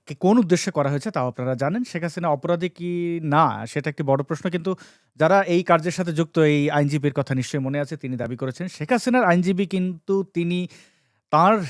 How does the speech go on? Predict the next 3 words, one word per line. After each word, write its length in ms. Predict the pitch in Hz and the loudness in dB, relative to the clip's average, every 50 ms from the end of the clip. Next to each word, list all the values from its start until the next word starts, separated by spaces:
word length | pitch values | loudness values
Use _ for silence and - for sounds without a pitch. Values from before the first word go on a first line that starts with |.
| - - - _ 131 131 | -10 -14 -16 _ -4 -2
আম, 640 | 131 123 113 117 117 113 117 - - - - 131 _ _ | -2 -2 -4 -6 -8 -10 -10 -12 -16 -20 -20 -20 _ _
ক্লায়েন্টের, 580 | - 151 151 160 180 196 208 196 196 151 139 165 220 220 208 185 _ _ _ _ _ _ _ _ _ _ _ _ _ _ _ _ _ _ - | 0 2 4 4 4 2 2 0 0 0 0 0 -4 -10 -16 -20 _ _ _ _ _ _ _ _ _ _ _ _ _ _ _ _ _ _ -12
আহ, 380 | - 117 110 110 104 101 101 | -8 -6 -6 -6 -6 -8 -8